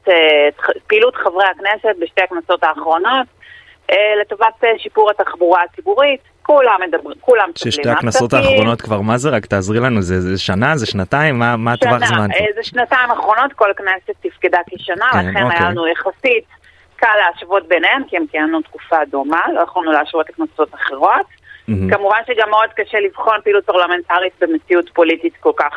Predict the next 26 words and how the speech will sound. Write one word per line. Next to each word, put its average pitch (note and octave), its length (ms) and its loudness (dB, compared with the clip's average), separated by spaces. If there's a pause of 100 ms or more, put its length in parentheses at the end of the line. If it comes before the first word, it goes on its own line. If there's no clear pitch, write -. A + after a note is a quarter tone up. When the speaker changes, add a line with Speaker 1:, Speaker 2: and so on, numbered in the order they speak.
Speaker 1:
אה, E3 140 0
מעורערת, G#3+ 640 0
אבל F3 100 2
בכל E3+ 340 0
זאת F#3 120 -2 (100)
עשינו E3 360 -4
את D#3 120 -4
המיטב, D3+ 520 0 (600)
ובעצם D4+ 500 0
בדקנו D4+ 440 -2
מה D4+ 80 2 (120)
חברי C4+ 200 2
הכנסת A#3 600 -2
שלנו, G#3 380 2
נבחרי F3+ 440 -2
הציבור F#3+ 380 0
שלנו, G#3+ 380 2
עושים A3 480 2
לטובת G#3 580 2
התחבורה F#3+ 480 0
הציבורית, F#3+ 600 0 (460)
כדי A#3+ 320 2
שלא G#3 300 0
נצטרך F#3 440 0
לעמוד F3 340 0
בפקקים. C#3+ 580 -4